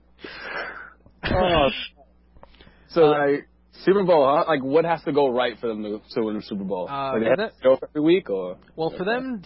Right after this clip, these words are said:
Speaker 2: to, to make it to the Super Bowl, Jordy Nelson's hamstring has to be surgically reconstructed out of, like, titanium. Um, <laughs>
Speaker 1: So
Speaker 2: the
Speaker 1: modern mer-, a modern medicine miracle. Okay.
Speaker 2: Yeah,
Speaker 1: One.
Speaker 2: yeah.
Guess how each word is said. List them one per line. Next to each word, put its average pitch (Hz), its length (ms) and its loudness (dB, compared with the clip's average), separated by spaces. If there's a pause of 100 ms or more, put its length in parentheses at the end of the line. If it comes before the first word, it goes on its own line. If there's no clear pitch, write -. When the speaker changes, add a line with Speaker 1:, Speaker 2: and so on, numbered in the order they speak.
Speaker 2:
to, 165 220 -4
to 151 120 -16
make 147 120 -8
it 147 40 -14
to 139 60 -14
the 135 80 -14
Super 139 220 -10
Bowl, 127 240 -6
Jordy 165 280 -8
Nelson's 151 360 -6
hamstring 127 480 -12
has 123 200 -12
to 127 60 -20
be 120 280 -16
surgically 147 400 -8
reconstructed 131 840 -10
out 120 180 -8
of, 120 100 -12
like, 120 160 -10
titanium. 123 600 -12 (800)
Um, 123 720 -6
<laughs> - 40 -14 (1400)
Speaker 1:
So 143 100 2
Speaker 2:
the 113 60 4
Speaker 1:
modern 123 380 4
mer-, 120 200 2 (460)
a 107 80 -6
modern 110 560 -2
medicine 104 540 -4
miracle. 110 420 0
Okay. 110 220 -4
Speaker 2:
Yeah, 139 260 -2
Speaker 1:
One. 104 180 -4
Speaker 2:
yeah. 123 120 -6